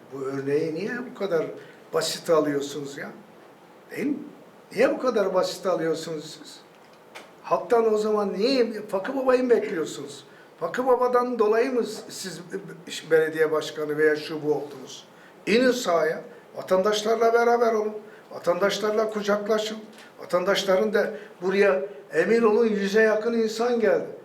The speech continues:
Yani belki de yüz kişinin ancak on kişinin problemini çözebildim. Doksanını çözemedim. Yani bu insanlar yine bir sevgiyle, yine bir saygıyla gitti.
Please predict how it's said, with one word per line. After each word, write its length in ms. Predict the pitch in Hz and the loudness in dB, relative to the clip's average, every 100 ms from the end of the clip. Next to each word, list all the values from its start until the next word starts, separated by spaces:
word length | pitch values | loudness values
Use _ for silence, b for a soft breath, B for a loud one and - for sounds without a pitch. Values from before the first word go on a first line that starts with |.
| B B B - - | B B B -18 -4
Yani 300 | 156 170 165 170 - - - - - - - | -2 -2 -4 -10 -18 -20 -20 -20 -20 -20 -2
belki 340 | 170 202 202 196 | 2 2 0 0
de 200 | 202 196 165 170 156 | 2 2 -2 -4 -4
yüz 220 | 220 202 | -4 -4
kişinin 320 | 196 - 185 202 | -6 -4 -2 0
ancak 360 | 208 208 208 - 214 | 0 0 -2 -2 0
on 220 | 240 269 | 0 0
kişinin 440 | - - 190 180 | -2 -2 -2 -4
problemini 600 | - 160 151 156 147 143 | -2 0 4 2 0 -4
çözebildim. 600 | - 143 139 127 127 - - B B B - | -4 -2 -2 -2 -6 -10 -18 B B B -2
Doksanını 600 | 131 175 - 165 151 185 | 0 0 0 0 0 -2
çözemedim. 580 | 202 226 226 226 214 214 B B B B - | -2 0 4 4 4 0 B B B B -4
Yani 240 | 143 165 165 | -2 0 -2
bu 40 | |
insanlar 560 | 175 170 - 175 175 165 151 151 | -4 -4 -4 -2 0 0 -2 -4
yine 280 | 208 190 - | 0 2 0
bir 60 | |
sevgiyle, 760 | - - 156 147 151 143 147 151 | -6 0 0 0 -4 -4 -4 -6
yine 240 | 180 190 - | -8 -10 -10
bir 40 | |
saygıyla 560 | - 190 208 269 294 294 | -6 -2 -2 -2 -4 -4
gitti. 460 | - - - 214 | -4 -6 -6 -10